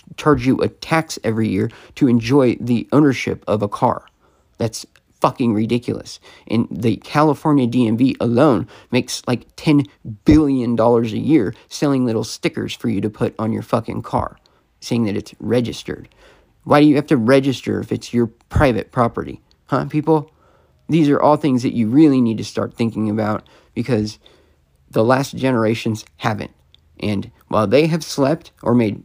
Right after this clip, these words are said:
you know, money or done whatever they're doing, their country has been totally stolen. So we need to take it back.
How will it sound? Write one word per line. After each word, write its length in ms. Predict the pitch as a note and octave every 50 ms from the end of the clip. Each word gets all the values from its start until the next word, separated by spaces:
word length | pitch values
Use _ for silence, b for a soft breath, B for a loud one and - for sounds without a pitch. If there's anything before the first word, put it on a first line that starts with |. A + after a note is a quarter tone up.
| _ -
you 160 | - A2+ G#2
know, 80 | F#2+ E2+
money 420 | G#2+ C3+ C3+ B2 B2 C3 D3 C#3+
or 220 | A#2 G2 - A#2+ b b b b b b
done 180 | - B2+ C#3 C3+
whatever 320 | A2 F#2 C#3 E3 D3+ A2+
they're 140 | E2+ F2+ D2+
doing, 400 | - G2 A#2 A2+ C3 D3+ C#3+ - b b b b b b b - _
their 220 | - - F#2+ G2
country 500 | - - D#3 F3 E3+ - A#2 G#2 A2+ A2+ - _ _ -
has 160 | - A#2 A2+
been 180 | A2+ A2 G#2+ G#2+ _
totally 500 | - - - C#3 C#3 A2+ E2 E2 F#2+ A2 - _ _ _
stolen. 580 | - - - - - G#2 G2+ - - - A#2 - _ _ _ _
So 320 | - - - F#2+ F#2+ - - b b b b b b b b b b b _ - - -
we 160 | C3+ D3+ D#3
need 140 | D3+ D3+ C#3+
to 80 | D3
take 240 | - - A#2+ A2+ -
it 120 | - -
back. 340 | G#1+ D2 E2+ - - - -